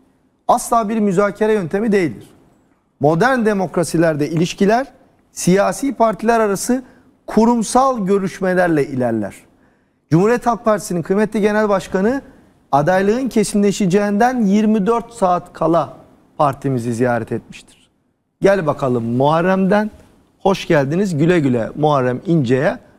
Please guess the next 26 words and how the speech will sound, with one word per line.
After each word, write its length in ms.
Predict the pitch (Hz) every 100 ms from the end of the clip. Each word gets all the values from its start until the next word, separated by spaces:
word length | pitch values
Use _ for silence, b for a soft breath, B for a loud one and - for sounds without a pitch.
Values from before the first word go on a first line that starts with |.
| _
Sekans 440 | - 180 - 185 -
bu. 140 | 117 120
Niye 180 | 202 254
önemli? 440 | 147 104 120 196 - b b b b b _ _ _ _
Asıl 440 | - 233 - 240 127 - -
ziyaret 400 | - 151 196 220
edilmesi 460 | 208 180 196 196 196
gereken 420 | 190 180 170 127
benim 300 | 135 135 107
diyor. 120 | - - _ _ _ _ _ _
Sen 260 | - 247
diyor 160 | 302 269
kimlere 460 | - 190 202 240 302
gittin 400 | 262 - 160 - -
Muharrem 380 | 156 160 160 156
İnce? 340 | 143 156 220 - b b -
On 140 | 214 302
yedi 240 | 262 226
Mart 280 | 220 208 196
iki 200 | 185 233
bin 100 | 240
yirmi 520 | 226 - 247 233 226
Milli 320 | 190 214 240
Yol 220 | 254 247
Partisi'ne 460 | 240 208 208 202 196
gittin. 280 | 151 -